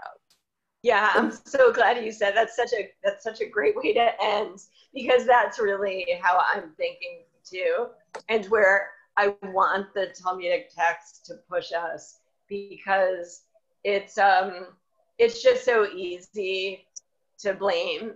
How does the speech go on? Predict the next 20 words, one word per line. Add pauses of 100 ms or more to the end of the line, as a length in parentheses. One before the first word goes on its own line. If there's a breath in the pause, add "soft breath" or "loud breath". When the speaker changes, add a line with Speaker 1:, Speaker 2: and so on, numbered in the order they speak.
(120)
Speaker 2:
And
I,
I
think
the
Talmud
is
criticizing
that. (400)
But
then
the
next
question
is,
well,
what
do
you
do?